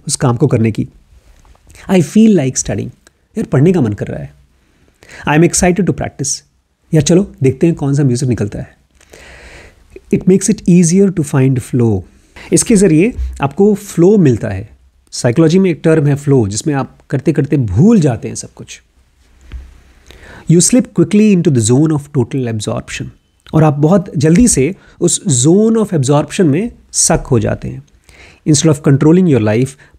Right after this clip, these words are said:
practicing enriches your life। बजाय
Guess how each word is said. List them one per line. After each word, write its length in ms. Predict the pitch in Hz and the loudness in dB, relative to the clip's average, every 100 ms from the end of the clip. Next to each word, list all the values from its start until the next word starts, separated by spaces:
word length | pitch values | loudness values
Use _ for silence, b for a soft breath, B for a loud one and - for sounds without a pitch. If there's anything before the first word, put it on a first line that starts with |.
| - | -6
practicing 520 | 127 - 170 180 175 175 131 | -4 -2 -2 0 -2 -2 0
enriches 360 | 127 143 160 | 0 0 -2
your 140 | 135 139 | -4 -8
life। 280 | - - _ _ _ b b - | -14 -16 _ _ _ b b -2
बजाय 500 | 123 156 135 131 | 2 2 2 0